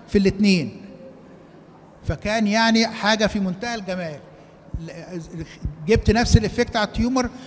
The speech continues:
من غير ما ازود اي افكت على الكريتيكال اورجان.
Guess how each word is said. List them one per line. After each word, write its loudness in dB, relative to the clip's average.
من 4
غير 8
ما 4
ازود 4
اي 2
افكت -2
على 0
الكريتيكال -2
اورجان. -2